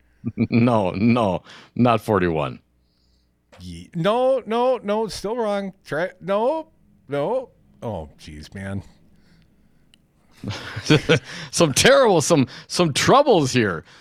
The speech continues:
Speaker 1: Um,
Speaker 2: We're gonna, we're gonna lose a whole segment to typing in Scott Ross's email. There it is.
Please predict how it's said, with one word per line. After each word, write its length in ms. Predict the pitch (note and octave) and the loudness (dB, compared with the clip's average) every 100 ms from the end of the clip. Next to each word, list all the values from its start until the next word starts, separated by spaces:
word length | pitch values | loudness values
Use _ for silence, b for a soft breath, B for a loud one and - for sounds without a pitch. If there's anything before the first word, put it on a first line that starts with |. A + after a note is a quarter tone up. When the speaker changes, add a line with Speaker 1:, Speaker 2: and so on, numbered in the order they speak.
| b b b - | b b b 0
Speaker 1:
Um, 520 | D#3 D3+ C3+ A2 F2 | 4 6 4 2 -4
Speaker 2:
We're 140 | B2 D#3+ | -10 -8
gonna, 220 | E3+ E3 | -6 -6
we're 120 | E3 E3 | -6 -4
gonna 140 | E3+ | -4
lose 220 | E3+ E3+ E3 | -2 -2 -2
a 100 | C3+ | -2
whole 180 | D#3+ | -2
segment 520 | D3+ - D3 C3 B2 A2 | -4 -4 -4 -4 -8 -10
to 100 | A#2 | -12
typing 440 | - C3+ A#2 A2+ | -8 -6 -6 -8
in 200 | B2 A#2 G2+ | -8 -8 -12
Scott 360 | - A2+ A2 | -10 -8 -8
Ross's 460 | A#2+ G2+ G2 G#2+ - | -8 -10 -10 -14 -14
email. 420 | F#2+ D#2 C2+ C2 - | -16 -18 -20 -20 -16
There 200 | G2 A2 | -8 -8
it 80 | |
is. 320 | F2 B1+ - | -10 -14 -18